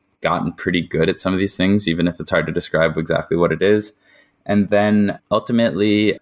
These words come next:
things have gone pretty well. Uh, just the other day, I clicked out to, like, someone referenced a different issue in a different project in our project. And then I, like, I kinda, like, went to another tab, got distracted, came back to it. And then I read some of the comments and I forgot that I was on a,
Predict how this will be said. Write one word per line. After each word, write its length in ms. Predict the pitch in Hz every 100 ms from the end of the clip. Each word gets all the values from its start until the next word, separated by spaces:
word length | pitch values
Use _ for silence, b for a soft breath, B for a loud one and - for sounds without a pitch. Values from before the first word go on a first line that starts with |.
| -
things 220 | 107 110
have 100 | 104
gone 180 | 104 113
pretty 160 | 120
well. 320 | 120 110 87 -
Uh, 140 | 101
just 180 | 104 151
the 60 | 190
other 120 | 202
day, 240 | 127 127
I 120 | 127
clicked 440 | 101 - 127 - -
out 380 | - 101 110 -
to, 120 | -
like, 260 | 101 90 - _ _ -
someone 280 | - 135 123
referenced 520 | 117 123 113 - - 95
a 60 |
different 380 | 92 98 113 -
issue 220 | 101 120
in 80 | 110
a 60 | 95
different 300 | 98 101 -
project 520 | 92 101 127 - - _
in 100 | 95 90
our 220 | 87 101
project. 480 | 147 147 170 175 -
And 100 | 104
then 80 | 98
I, 100 | 98
like, 420 | 82 - 92 - B B B
I 40 | -
kinda, 260 | 110 110
like, 320 | 101 95 - _ -
went 180 | 110 101
to 60 |
another 240 | 95 107 110
tab, 360 | 110 104 101
got 140 | 90 92
distracted, 500 | - 110 107 104 -
came 160 | 85
back 240 | 101 113 -
to 100 | 107
it. 100 | 85
And 100 | 95
then 100 | 95
I 40 |
read 220 | 92 98
some 120 | 104
of 40 | 87
the 60 |
comments 400 | 82 127 160 165
and 100 | 101
I 60 | 98
forgot 480 | - 92 101 107 -
that 100 | 95
I 60 |
was 120 | 95 95
on 120 |
a, 100 | 87